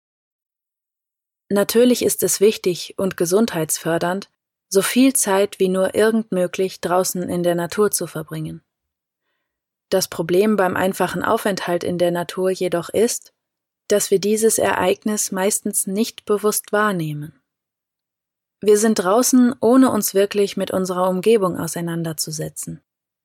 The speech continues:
Stattdessen finden wir auch hier immer wieder irgendwelche Ablenkungen. Wir vertiefen uns in ein Buch,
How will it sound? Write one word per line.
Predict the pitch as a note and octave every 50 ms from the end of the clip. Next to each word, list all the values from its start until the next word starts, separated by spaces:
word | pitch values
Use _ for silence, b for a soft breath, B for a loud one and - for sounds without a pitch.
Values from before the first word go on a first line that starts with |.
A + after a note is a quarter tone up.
| _ _ _ _ _ _ _ _ _ -
Stattdessen | - - F#3+ F3 - F#3 F#3 F3+ - G#3+ G#3+ A3 A3 G#3+ - _
finden | - - A3 A3+ A3+ A#3 A3+ G#3+
wir | A3 G#3 F#3+
auch | G3+ -
hier | - - - B3 B3 G#3+ - -
immer | A3+ A#3+ C4 C4 A#3 G#3
wieder | G#3+ G3 F#3+ F3+ -
irgendwelche | - G#3 A3 A3+ G#3+ - - F3+ F3+ F3+ - G#3 -
Ablenkungen. | - G#3+ - F#3 F3 D#3+ D#3 D3+ - D#3 D#3 D#3 D3+ D3 D3+ D3+ _ _ _ _ _ _ _ _ _ _ _ _ _ _ _ _ _ _ _ _ _
Wir | - F#3 F#3+ F#3 F3+
vertiefen | - F3+ F#3 - - G#3+ G#3 - - F#3
uns | - F3+ F3 E3+ - -
in | F#3 F3+ F3+
ein | F3 E3+ E3
Buch, | D#3+ G3+ A#3 B3 A#3+ - - -